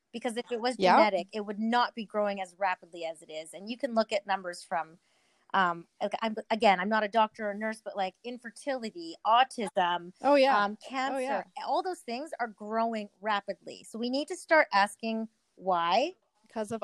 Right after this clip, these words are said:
Speaker 2: all of the
Speaker 1: Yeah, and we're
Speaker 2: toxins in our environment
Speaker 1: Exactly.
Speaker 2: and that we're ingesting.
Speaker 1: Exactly.
Speaker 2: Absolutely.
Speaker 1: So it's just, for me,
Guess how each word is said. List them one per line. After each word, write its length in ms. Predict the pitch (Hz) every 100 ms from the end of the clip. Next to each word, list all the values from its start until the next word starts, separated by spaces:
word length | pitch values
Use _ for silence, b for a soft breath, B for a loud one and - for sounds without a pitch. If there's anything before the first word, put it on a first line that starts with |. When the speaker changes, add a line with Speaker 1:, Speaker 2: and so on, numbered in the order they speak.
| 196
Speaker 2:
all 260 | 208 220 226
of 100 | 208
the 80 |
Speaker 1:
Yeah, 280 | 220 254 311 233
and 180 | 262
we're 120 | 269 269
Speaker 2:
toxins 100 | -
in 120 | 196
our 160 | 175
environment 680 | 180 185 180 190 208 208 214
Speaker 1:
Exactly. 80 | -
Speaker 2:
and 160 | 202 202
that 160 | 185 190
we're 100 | 190
ingesting. 360 | 190 196 185 - - 190
Speaker 1:
Exactly. 180 | 170 190
Speaker 2:
Absolutely. 680 | - 175 - 262 269 202 180
Speaker 1:
So 360 | 196 185 185 _ _ _ -
it's 180 | 214 -
just, 220 | 247 -
for 100 | 240
me, 360 | 214 240 359